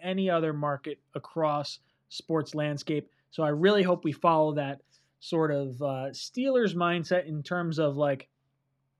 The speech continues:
let's let our guys develop. Let's let these guys make the decisions, and we'll figure it all out. Um, pu-, pu-, Pump Up the Champ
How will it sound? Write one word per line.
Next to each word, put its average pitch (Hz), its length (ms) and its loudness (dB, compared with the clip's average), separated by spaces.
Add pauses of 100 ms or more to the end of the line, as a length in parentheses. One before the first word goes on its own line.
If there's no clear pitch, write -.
(260)
let's 196 260 2
let 196 320 6
our 185 140 4
guys 165 320 4
develop. 135 360 -4
Let's 160 160 -4
let 226 240 -2
these 202 200 -2
guys 180 340 0
make 175 540 -2
the 202 80 0
decisions, 143 640 -4 (920)
and 151 100 -6
we'll 165 80 0
figure 147 360 -2
it 131 60 -6
all 120 180 -8
out. 120 220 -12 (640)
Um, 156 320 0 (300)
pu-, - 320 0
pu-, 233 280 0 (100)
Pump 269 500 6 (1120)
Up 196 220 2
the 147 80 -6
Champ 156 380 -4